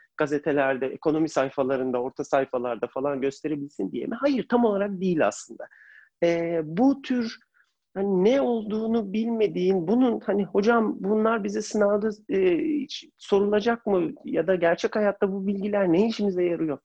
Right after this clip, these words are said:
falan diye bilmediğimiz, e, anlamlandıramadı-, anlamlandıramadığımız bazı şeyler işte senin sanayi ekosistemine, e, üniversite akademik ekosistemine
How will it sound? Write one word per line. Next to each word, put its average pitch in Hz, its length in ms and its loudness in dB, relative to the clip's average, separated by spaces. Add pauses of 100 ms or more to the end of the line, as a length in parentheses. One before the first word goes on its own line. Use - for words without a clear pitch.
falan 202 280 4 (460)
diye 139 320 2
bilmediğimiz, 185 960 2 (360)
e, 143 80 2
anlamlandıramadı-, 214 960 0
anlamlandıramadığımız 196 1200 0
bazı 233 300 0
şeyler 156 420 -2
işte 254 320 -4
senin 233 400 0
sanayi 226 460 0
ekosistemine, 147 880 -2 (400)
e, 151 80 2 (560)
üniversite 220 560 0
akademik 208 520 0
ekosistemine 175 840 -2